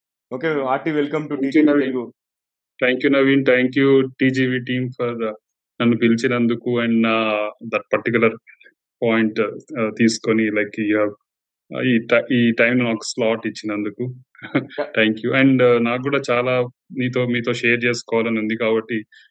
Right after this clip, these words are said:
Speaker 2: నేను కూడా చాలా హ్యాపీగా ఫీల్ అవుతున్నాను.
Speaker 1: Sure. So జై, first of all ఒక బేసిక్ క్వశ్చన్ ఏంటంటే న్యూమరాలజీ అంటే ఏంటి?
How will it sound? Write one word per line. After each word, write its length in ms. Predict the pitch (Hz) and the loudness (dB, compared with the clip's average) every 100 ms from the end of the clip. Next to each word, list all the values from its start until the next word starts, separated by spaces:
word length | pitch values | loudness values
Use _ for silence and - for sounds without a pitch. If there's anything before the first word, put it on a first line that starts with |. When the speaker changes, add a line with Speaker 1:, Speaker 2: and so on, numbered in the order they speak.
| _ - | _ -2
Speaker 2:
నేను 160 | 110 110 | 2 4
కూడా 400 | 113 110 104 104 98 - _ _ _ _ 135 117 | 4 4 2 -2 -10 -20 _ _ _ _ -6 -2
చాలా 100 | 104 | 0
హ్యాపీగా 280 | 110 117 | 0 0
ఫీల్ 200 | 113 117 | 0 0
అవుతున్నాను. 380 | 104 98 95 95 - _ _ 180 _ _ - | -2 -4 -10 -12 -20 _ _ _ _ _ 0
Speaker 1:
Sure. 140 | 196 - - _ _ - 220 | 2 2 -6 _ _ 0 2
So 280 | 226 - | 2 -2
జై, 120 | 160 240 | 2 2
first 500 | 254 214 208 - 220 | 4 2 0 2 2
of 20 | |
all 260 | 202 175 214 - | 4 2 0 -10
ఒక 160 | 156 170 | -2 -2
బేసిక్ 640 | 139 170 202 - 226 - _ _ - | 0 0 0 0 -4 -6 _ _ -8
క్వశ్చన్ 340 | 165 - 180 | -6 -4 -2
ఏంటంటే 360 | 165 135 139 180 | -2 -2 -2 -2
న్యూమరాలజీ 920 | 165 185 208 208 185 160 156 139 170 | -2 0 2 4 4 4 0 -4 -2
అంటే 400 | 139 143 156 131 | -2 -2 -2 0
ఏంటి? 420 | 120 135 127 123 | 0 -4 -8 -12